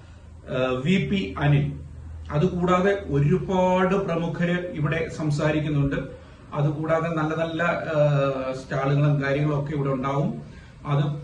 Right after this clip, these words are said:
അ-, അതൊക്കെ ഇവരുടെ മംഗളം പത്രമാകുമ്പോ അങ്ങനെയുള്ള കാര്യങ്ങളും ഒക്കെ ഇവിടെ ഉണ്ടാവും.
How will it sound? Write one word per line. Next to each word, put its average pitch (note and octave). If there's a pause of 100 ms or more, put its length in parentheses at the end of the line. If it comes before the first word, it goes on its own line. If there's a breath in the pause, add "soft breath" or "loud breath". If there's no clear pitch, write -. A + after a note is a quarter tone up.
(120)
അ-, D3+
അതൊക്കെ F3
ഇവരുടെ F3
മംഗളം F#3+
പത്രമാകുമ്പോ G3+
അങ്ങനെയുള്ള F3+
കാര്യങ്ങളും E3+
ഒക്കെ F#3
ഇവിടെ D#3
ഉണ്ടാവും. C#3+